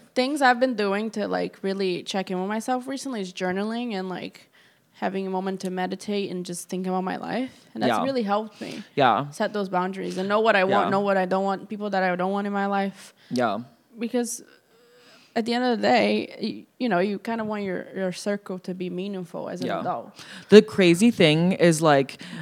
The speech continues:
Speaker 2: um, when you think about your twenties and boundaries, like, but anyways,
Speaker 1: So,
Speaker 2: my last point about
Speaker 1: we
Speaker 2: the
Speaker 1: got
Speaker 2: twenties
Speaker 1: interrupted,
Speaker 2: thing.
Speaker 1: but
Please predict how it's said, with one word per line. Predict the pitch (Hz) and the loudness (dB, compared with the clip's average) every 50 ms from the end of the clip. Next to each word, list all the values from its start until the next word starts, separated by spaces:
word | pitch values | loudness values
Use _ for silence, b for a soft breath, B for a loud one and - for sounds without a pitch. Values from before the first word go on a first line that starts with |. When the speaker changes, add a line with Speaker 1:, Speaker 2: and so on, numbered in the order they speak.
| B B | B B
Speaker 2:
um, | 147 151 147 143 143 139 135 131 127 131 127 - - - | 8 8 10 10 10 8 8 6 2 0 -2 -6 0 4
when | 180 190 190 | 8 8 10
you | 185 170 | 8 8
think | - 175 160 | 6 4 4
about | 165 170 170 175 170 170 170 160 - 165 | 4 6 10 10 12 12 10 10 8 6
your | 170 156 | 4 4
twenties | 151 - 165 151 135 139 143 147 160 170 175 175 165 - - - | 4 6 6 6 8 8 8 6 6 6 4 4 2 -2 0 2
and | 147 147 143 143 143 139 143 - | 4 6 6 6 6 4 4 6
boundaries, | 135 127 131 131 135 151 160 170 180 196 202 196 190 - - B B B B B | 8 8 8 8 8 6 8 8 8 8 6 4 2 -2 -6 B B B B B
like, | 160 147 143 - - - B B B B B B B B | 8 8 8 6 2 -12 B B B B B B B B
but | - 240 | 6 8
anyways, | 254 247 214 320 | 10 10 12 12
Speaker 1:
So, | 294 247 | 12 12
Speaker 2:
my | 190 202 196 | 10 10 10
last | 196 190 202 233 220 - | 10 10 8 8 6 2
point | - 233 202 190 185 | 0 0 0 0 2
about | 165 175 160 160 156 - - | 4 6 8 8 8 8 10
Speaker 1:
we | 254 269 269 | 12 12 12
Speaker 2:
the | |
Speaker 1:
got | 226 262 262 285 | 12 12 12 12
Speaker 2:
twenties | 320 311 311 | 12 12 12
Speaker 1:
interrupted, | 330 277 254 254 - 262 233 208 185 | 12 12 12 12 12 12 8 8 8
Speaker 2:
thing. | 180 | 4
Speaker 1:
but | 202 202 196 147 | 2 2 2 2